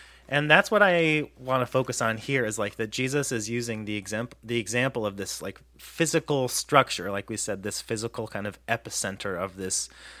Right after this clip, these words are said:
of his religious tradition, of his community.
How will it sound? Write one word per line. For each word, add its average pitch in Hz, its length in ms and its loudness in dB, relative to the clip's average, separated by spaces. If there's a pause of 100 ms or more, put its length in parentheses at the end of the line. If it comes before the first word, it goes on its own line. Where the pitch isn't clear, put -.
(140)
of 123 160 0
his 156 240 4
religious 131 420 0
tradition, 107 500 -4
of 101 120 -6
his 110 160 -6
community. 107 600 -8